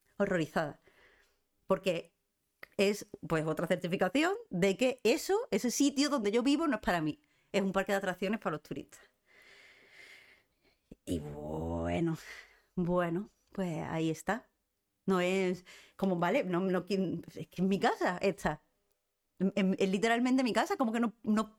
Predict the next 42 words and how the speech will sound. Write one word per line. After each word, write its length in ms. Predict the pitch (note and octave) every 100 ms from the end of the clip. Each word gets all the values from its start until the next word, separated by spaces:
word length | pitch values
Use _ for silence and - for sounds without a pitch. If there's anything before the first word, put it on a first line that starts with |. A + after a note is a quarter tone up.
| _
puedo 300 | - C4 B3
pasar 220 | A#3+ A#3+
por 100 | A3
aquí, 160 | A3+ F3+
que 120 | E3
yo 100 | D3+
entiendo, 680 | E3 D#3+ G3 A3 C#4+ C#4 G4 - _ _ _ _ _
bueno, 180 | F#3 D3
no, 160 | D#3 D#3
no 160 | F#3 G#3+
lo 80 |
entiendo, 520 | E3+ C#3+ D3+ E3+ G#3 - _ _ _ -
la 100 | E3
verdad, 260 | C#3+ F3+ G3+
pero 120 | D#3+
bueno, 180 | G#3 - - - _ - -
que 80 | G#3+
venga, 200 | F#3+ C#3+
que, 120 | F3+
pues, 200 | G3 G3+
que 200 | G#3 F#3
los 120 | F#3
turistas 240 | A3 A3+ B3
tengan 140 | B3
que 80 | A3
pagar 240 | A3 G#3+
para 180 | G#3+ G3+
entrar 180 | F#3+ G3+
en 60 |
la 60 | G3
Sagrada 260 | F#3+ F3+ F3+
Familia. 360 | F3+ C#3 C3+
Bien, 280 | C#3+ G3+ C#4+
porque 180 | D4+ F3
no 100 | E3+
puede 140 | F#3
entrar 180 | F3+ F#3
todo 140 | F#3
el 80 | F3
mundo 380 | F#3 B3 C#4+ D4+
y 80 | F#3+
tal. 300 | F3+ D#3